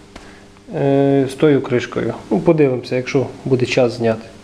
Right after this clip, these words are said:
А так то все, в принципі, всім дякую за увагу. Е, хочу виразити, м, велику подяку тим, е, активним підписчикам, які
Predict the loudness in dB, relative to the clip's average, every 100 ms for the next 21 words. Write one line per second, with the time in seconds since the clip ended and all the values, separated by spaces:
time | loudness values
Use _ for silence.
0 | -20 -20 -20 -20 -20 -20 -8 -2 2 2
1 | 2 0 -2 -2 4 4 4 -2 -2 -4
2 | 0 2 4 6 4 2 0 2 2 4
3 | 4 2 -8 -14 -20 -20 -2 2 4 4
4 | 4 2 2 4 4 2 -2 4 4 4
5 | -2 -12 -2 4 6 6 6 4 4 0
6 | 0 0 4 4 4 -2 -6 -8 -20 -20
7 | -20 -20 -20 -20 -20 -20 -20 0 4 4
8 | 4 4 4 4 4 4 2 0 -2 2
9 | 4 4 0 -2 -4 2 2 2 -4 2
10 | 2 4 2 2 4 4